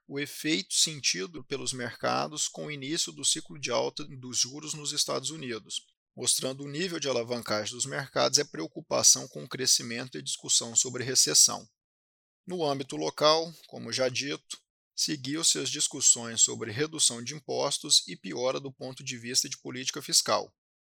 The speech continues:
Se por um lado a inflação de curto prazo foi afetada para baixo, por outro, as expectativas pioraram, a moeda desvalorizou e, além disso,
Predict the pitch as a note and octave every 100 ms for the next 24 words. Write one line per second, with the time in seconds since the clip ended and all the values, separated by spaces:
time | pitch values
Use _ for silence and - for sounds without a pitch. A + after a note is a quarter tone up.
0 | _ _ - - F#3+ F#3+ E3 E3+ E3+ E3+
1 | - C#3+ - C#3 C3+ - F3+ - B2 -
2 | A#2+ A2 A2 - C3+ C3 C3+ - A#2+ G#2+
3 | G2+ B2+ B2+ G#2 A2 C#3+ B2+ - - _
4 | _ _ _ - F#3+ D#3 D#3 - - _
5 | - F#3+ - D#3+ - D3+ - D#3 D#3 -
6 | C3+ A#2 A2 C3 D3+ D#3+ _ _ _ _
7 | C3+ D3 D3 A#2 A#2 A#2 A2+ C#3 E3 D3
8 | C3 A#2 A2+ A#2 B2+ D3+ D#3 D3+ D3+ C#3
9 | B2+ C#3+ - -